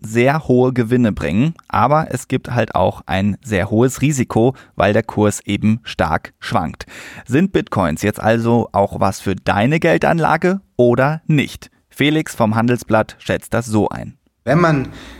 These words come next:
Speaker 2: Geld in, äh, Bitcoin und Co. investieren möchte, weil man vielleicht sagt, ich will hier, ähm, mal ein bisschen Erfahrung sammeln und vielleicht da auch einen spannenden Markt nicht verpassen,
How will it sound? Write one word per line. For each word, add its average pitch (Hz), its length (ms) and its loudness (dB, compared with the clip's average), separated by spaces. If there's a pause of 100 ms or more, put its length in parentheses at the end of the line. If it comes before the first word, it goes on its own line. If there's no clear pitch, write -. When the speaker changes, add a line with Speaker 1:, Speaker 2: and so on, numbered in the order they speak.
Speaker 2:
Geld 110 320 2
in, 104 280 2
äh, 104 280 0
Bitcoin 113 380 0
und 110 140 2
Co. 110 180 0
investieren 107 640 0
möchte, 107 420 0
weil 101 80 2
man 104 160 4
vielleicht 101 300 0
sagt, - 400 -2
ich - 180 -6
will 110 100 2
hier, 104 400 2
ähm, 101 480 0
mal 101 200 0
ein 104 100 2
bisschen 104 220 0
Erfahrung 117 500 0
sammeln 104 460 4
und 104 260 0
vielleicht 101 360 -2
da - 80 2
auch 107 140 0
einen 107 240 0
spannenden 101 460 0
Markt 101 380 0
nicht 107 140 -2
verpassen, 104 520 -6